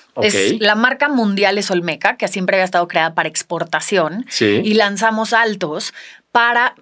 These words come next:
Speaker 2: como principal mercado de Estados Unidos, pues ya está en todos lados. Y en México ya la encuentras en todos lados. Es una súper satisfacción llegar al súper y ver, y digo, "Guau, ahí
Speaker 1: Ahí está
Speaker 2: está
Speaker 1: mi bebé.
Speaker 2: mi primer hijo". <laughs> Este,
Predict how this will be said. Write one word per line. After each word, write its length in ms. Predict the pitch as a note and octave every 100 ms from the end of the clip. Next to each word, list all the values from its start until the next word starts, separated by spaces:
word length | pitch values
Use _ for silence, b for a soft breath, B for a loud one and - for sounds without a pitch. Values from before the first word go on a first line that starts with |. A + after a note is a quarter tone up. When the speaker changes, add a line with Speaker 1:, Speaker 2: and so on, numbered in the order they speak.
| _ -
Speaker 2:
como 260 | G#3+ G3
principal 380 | F#3+ F#3 F#3+ B3
mercado 320 | C#4+ C4+ A#3+
de 40 | A3+
Estados 280 | A3+ G3+
Unidos, 180 | G3+ G3+
pues 140 | - E3+
ya 60 |
está 240 | F#3+ A3+ G#3+
en 180 | F#3+ F3
todos 200 | B3 C#4+
lados. 260 | G3+ G3+ -
Y 200 | G3+ G3
en 100 | G3
México 320 | A#3 A#3 C4
ya 80 | A#3
la 60 |
encuentras 280 | A3 A3 G#3+
en 80 | F#3+
todos 180 | F#3+ G3
lados. 260 | E3 C3+
Es 160 | G3+ G#3
una 180 | B3 A#3
súper 320 | A3 G3+ A3+
satisfacción 540 | G3 E3 D#3+ D#3 F3+
llegar 240 | F#3 E3+ F#3
al 100 | F#3+
súper 300 | F#3 F3+ E3
y 60 |
ver, 220 | E3 F3 -
y 80 | F3+
digo, 200 | F3 F3+
"Guau, 300 | G3 G3+ F3+
ahí 60 |
Speaker 1:
Ahí 40 | F3+
está 180 | F3+ F#3+
Speaker 2:
está 80 | B2+
Speaker 1:
mi 60 | A2+
bebé. 220 | A2+ A#2
Speaker 2:
mi 80 | F#3+
primer 300 | F#3 F#3+ A3
hijo". 320 | A3+ - C#3+ -
<laughs> 120 | B3 - - - F#3+ B B B B B
Este, 880 | G3 F#3+ F#3+ - G3+ F#3+ F#3 F3+